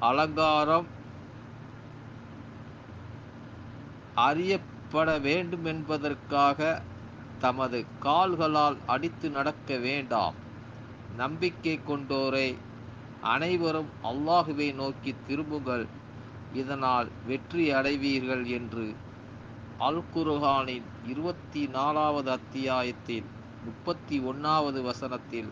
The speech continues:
கூறப்பட்டுள்ளது. எனவே அந்நிய ஆண்கள் பார்க்கும் வகையில் வெளிப்படையாக பூ வைப்பது கூடாது. மற்ற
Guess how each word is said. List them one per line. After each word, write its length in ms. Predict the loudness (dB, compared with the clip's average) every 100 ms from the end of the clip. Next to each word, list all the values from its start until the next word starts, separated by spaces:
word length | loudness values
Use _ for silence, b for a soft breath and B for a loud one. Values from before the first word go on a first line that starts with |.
| -6
கூறப்பட்டுள்ளது. 1000 | -2 0 0 -4 -4 -2 -2 0 -2 -4 -8 -14 -14 -14 -12 -12 -14 -14 -14 -14 -12 -4
எனவே 480 | -2 0 0 2 2 0 -4 0
அந்நிய 500 | 0 2 -2 -2 2 4
ஆண்கள் 500 | 4 2 0 -2 -2 -2
பார்க்கும் 500 | 2 2 2 -6 -6
வகையில் 540 | -2 0 0 -2 -2 -6 -12 -16 -16 -12
வெளிப்படையாக 1200 | -4 0 0 0 0 2 2 4 4 4 2 -2 -4 -10 -4
பூ 160 | 2 4 4
வைப்பது 580 | 4 2 -2 -4 -2 -4 -4
கூடாது. 600 | -4 0 4 4 4 -2 -10 -14 -14 -14 -14 -14 -14 -16 -14 -14 -2
மற்ற 320 | 0 0 0